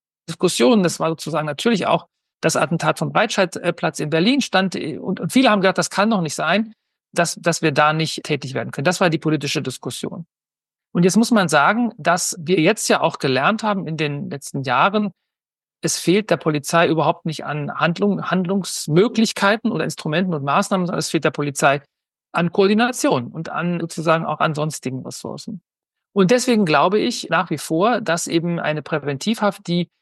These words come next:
über eine gewisse Zeit hinausgeht, also vor der Novelle waren das in Bayern vierzehn Tage, das war auch schon sehr, sehr lang, das war das Schärfste, was es in Deutschland damals gab.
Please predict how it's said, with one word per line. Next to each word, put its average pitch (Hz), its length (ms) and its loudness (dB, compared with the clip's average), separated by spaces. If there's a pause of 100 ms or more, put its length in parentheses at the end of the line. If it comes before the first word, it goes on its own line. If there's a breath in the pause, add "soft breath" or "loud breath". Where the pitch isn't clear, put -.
(240)
über 170 520 4 (380)
eine 147 220 -2
gewisse 151 380 -2
Zeit 151 300 -4
hinausgeht, 170 600 0
also 151 320 -4 (360)
vor 196 160 6
der 208 100 4
Novelle 156 420 2
waren 143 160 0
das 147 140 -4
in 139 100 -6
Bayern 147 320 2
vierzehn 151 420 -2
Tage, 196 420 0
das - 180 -6
war 123 140 -6
auch 190 140 -2
schon 139 220 -6
sehr, 143 260 2
sehr 143 220 2
lang, 190 280 2
das 170 200 -4
war 135 140 -6
das - 240 -10 (160)
Schärfste, 185 580 0
was 165 140 -4
es 160 100 -6
in 160 100 -2
Deutschland 143 400 -4
damals 135 380 -2
gab. 170 320 0